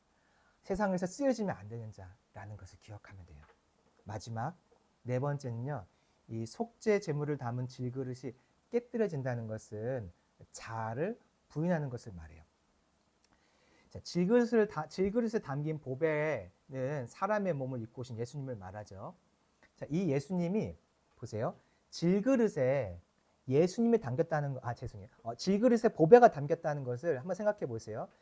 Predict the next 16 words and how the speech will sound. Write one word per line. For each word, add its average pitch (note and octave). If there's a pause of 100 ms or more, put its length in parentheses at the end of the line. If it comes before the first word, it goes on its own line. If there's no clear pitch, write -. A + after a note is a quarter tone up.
(200)
제사 E3
드릴 E3
때 C3 (340)
질그릇에 F3+ (220)
뭐가 E3+
담기죠? B2+ (300)
속죄 - (360)
제물. C3+ (680)
질그릇에 F#3 (600)
예수님은 G3+
이 C3+ (200)
육신이라는 G3+
질그릇에 F#3+ (420)
예수님이 G3
담겼어요. C3+
보배가. B2